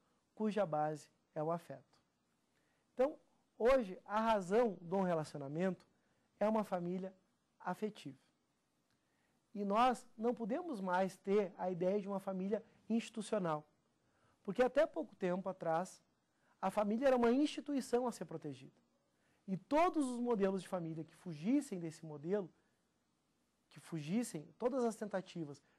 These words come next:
que fugissem dessa premissa, deveriam ser afastadas. Peço o destaque dos senhores no artigo mil quinhentos e treze do Código Civil. Porque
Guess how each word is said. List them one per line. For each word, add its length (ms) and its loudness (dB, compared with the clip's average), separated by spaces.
que 100 -16
fugissem 500 -4
dessa 240 -4
premissa, 560 0
deveriam 540 4
ser 360 0
afastadas. 800 -2
Peço 240 2
o 40 -12
destaque 400 -4
dos 140 -14
senhores 520 -2
no 100 -8
artigo 380 -8
mil 320 -4
quinhentos 560 -6
e 80 -8
treze 640 -2
do 140 -8
Código 360 -6
Civil. 300 -14
Porque 420 0